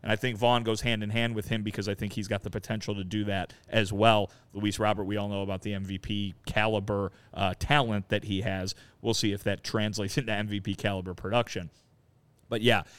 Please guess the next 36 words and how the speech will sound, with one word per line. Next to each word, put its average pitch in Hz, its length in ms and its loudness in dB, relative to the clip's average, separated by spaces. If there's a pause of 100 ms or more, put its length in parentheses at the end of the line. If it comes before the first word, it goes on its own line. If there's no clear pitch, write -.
(100)
and 113 120 -2
it's 110 120 -2
funny, 147 360 4 (340)
Benintendi's 117 560 2
the 104 80 -2
big 110 220 0
guy, 117 260 4
the 107 100 -4
big 123 180 -2
change 131 440 2
that 120 120 4
everybody, 120 540 4
uh, 113 160 4
was 110 320 -2
saying. 123 240 2 (200)
I'd 143 180 4
put 131 160 4
him 135 80 0
below 135 240 8
all 139 180 10
those 127 220 4
guys 104 240 2
because, 107 260 -2
again, 113 300 4 (260)
I 127 140 6
would 139 140 6
expect - 440 2
a 110 80 2
level 120 460 2
of 117 100 -2
consistency 170 720 -4
from 170 240 0
him, 170 280 2 (300)
and 135 140 4
I 131 100 8
think 127 380 -2